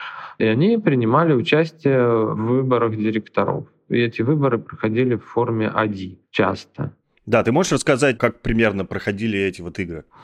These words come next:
Speaker 1: Ну, будем говорить немножко упрощенно, да.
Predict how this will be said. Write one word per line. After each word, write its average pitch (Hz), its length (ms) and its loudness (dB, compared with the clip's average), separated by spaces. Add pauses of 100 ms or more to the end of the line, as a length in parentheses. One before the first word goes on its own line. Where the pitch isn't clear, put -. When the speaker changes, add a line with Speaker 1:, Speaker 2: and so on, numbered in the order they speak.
(220)
Speaker 1:
Ну, 180 260 4
будем 143 400 4
говорить 127 380 2
немножко 113 560 0
упрощенно, 131 800 2
да. 170 340 0